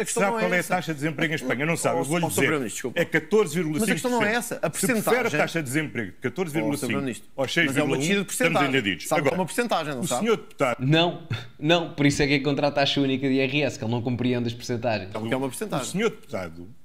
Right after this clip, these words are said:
Speaker 2: o senhor deputado fala muito, mas, em regra, tem aquela tática que é clássica,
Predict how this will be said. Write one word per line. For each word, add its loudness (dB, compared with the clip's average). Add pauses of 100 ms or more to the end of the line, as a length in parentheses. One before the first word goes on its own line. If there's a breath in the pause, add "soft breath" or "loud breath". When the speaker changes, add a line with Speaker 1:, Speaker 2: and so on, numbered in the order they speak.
Speaker 2:
o -14
senhor -6
deputado -8 (200)
fala -2
muito, -2 (580)
mas, -2 (180)
em 2
regra, 2 (440)
tem -2
aquela -2
tática -6 (400)
que -4
é -2
clássica, -4